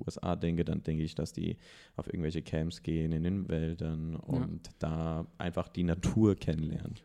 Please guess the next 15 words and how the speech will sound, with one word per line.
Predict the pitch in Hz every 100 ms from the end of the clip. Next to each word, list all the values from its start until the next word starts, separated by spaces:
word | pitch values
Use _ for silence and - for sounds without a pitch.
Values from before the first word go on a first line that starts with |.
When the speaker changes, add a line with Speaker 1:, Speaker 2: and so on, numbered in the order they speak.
| _
Speaker 2:
Das | 127 -
spielt, | 147 147
also | 143 127
das | 127
spielt | 156 143
halt | 147 147
da | 147
natürlich | 131 143 135
auch | 135
noch | 147
eine | 139
ganz | 135 139
große | - 135 131
Rolle, | 143 147 175 170 - -
ähm, | 147 147 147 147